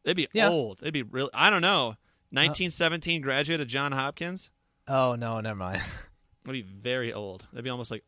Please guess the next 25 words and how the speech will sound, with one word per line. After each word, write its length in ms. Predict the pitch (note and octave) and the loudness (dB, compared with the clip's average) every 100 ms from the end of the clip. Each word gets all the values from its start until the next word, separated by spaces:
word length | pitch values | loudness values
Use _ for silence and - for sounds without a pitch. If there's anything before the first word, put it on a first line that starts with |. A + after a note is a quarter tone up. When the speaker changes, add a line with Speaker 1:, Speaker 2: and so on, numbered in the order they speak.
| - | -8
Speaker 1:
oldest 260 | B2+ B2 - | -8 -8 -8
person 280 | B2 A2+ | -8 -8
alive. 340 | G#2 A2 G2+ F#2+ - - _ _ | -10 -10 -10 -14 -20 -20 _ _
Speaker 2:
Well, 180 | F3+ F3+ | 8 8
and 240 | D#3+ F3 | 8 4
they'd 120 | E3 D3+ | 4 4
be, 100 | E3 | 2
yeah, 260 | D3 A#2+ | 4 2
they'd 220 | G#2 B2 A#2+ | 2 -2 -4
be 100 | A2 | -8
graduates 720 | A2 G#2 G#2+ F#2+ F2 F2 - | -6 -2 -2 -4 -6 -8 -10
too 300 | F2+ F2 F2+ - - | -10 -10 -10 -16 -12
at 140 | G#2 | -10
that 240 | F2+ F2 G2 | -8 -10 -8
Speaker 1:
Uh, 60 | |
Speaker 2:
time. 200 | G#2 G2 | -8 -10
So 140 | F#2+ F#2 | -12 -6
Speaker 1:
yeah, 340 | A2 G2+ G2 - | -4 -6 -8 -10
yeah. 280 | G#2 G2 G2+ _ _ | -10 -10 -14 _ _
Speaker 2:
so 160 | - A2 | -12 -4
definitely 380 | G2 - E2 E2 | -4 -4 -10 -10
not. 260 | D#2 D#2+ | -10 -14
No. 280 | F#2 E2 E2+ _ _ | -14 -14 -14 _ _
Speaker 1:
Sad 260 | - G#2+ G2+ | -10 -10 -8
times. 360 | G#2 G2 - | -12 -12 -18